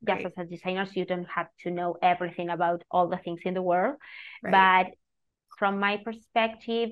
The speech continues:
Speaker 1: in this case, it's really important to understand at least a little bit about the technology in, in order also to, to help users, uh, and to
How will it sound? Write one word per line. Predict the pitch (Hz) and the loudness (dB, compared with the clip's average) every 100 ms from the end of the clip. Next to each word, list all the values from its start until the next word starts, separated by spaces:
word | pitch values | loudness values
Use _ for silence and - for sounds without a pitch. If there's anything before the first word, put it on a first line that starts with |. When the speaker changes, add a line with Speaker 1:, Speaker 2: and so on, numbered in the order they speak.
| 226 | -4
Speaker 1:
in | 196 190 | -4 0
this | 202 202 - | -2 -2 -4
case, | 202 190 196 226 226 _ - | 0 2 2 0 -4 _ -8
it's | 190 _ - | -8 _ -6
really | 202 202 202 | 2 4 4
important | 196 196 185 - 190 185 | 0 0 -2 0 -6 -4
to | 190 | -4
understand | 185 180 180 - - 185 175 | -4 -2 -4 -8 -4 -4 -2
at | 180 175 | -6 -6
least | 180 180 175 _ - - - | -4 -4 -6 _ -20 -20 -6
a | 196 | 2
little | 196 190 185 185 | 4 4 4 2
bit | 180 180 | 2 2
about | 180 175 170 | 4 4 2
the | 170 | 0
technology | 180 180 175 170 170 - 190 190 | -4 -4 -2 -2 -4 -4 -2 0
in, | - 196 _ | 0 -4 _
in | - 185 | -2 2
order | 175 175 185 | 4 4 4
also | 180 180 196 - | 4 2 -6 -2
to, | 170 | -2
to | - - - | -4 -10 0
help | 175 175 | 0 0
users, | 180 185 285 359 381 _ - - - - | -4 0 4 4 2 _ -20 -20 -10 2
uh, | 202 190 185 185 185 | 6 8 10 8 6
and | 190 | 4
to | 190 | 2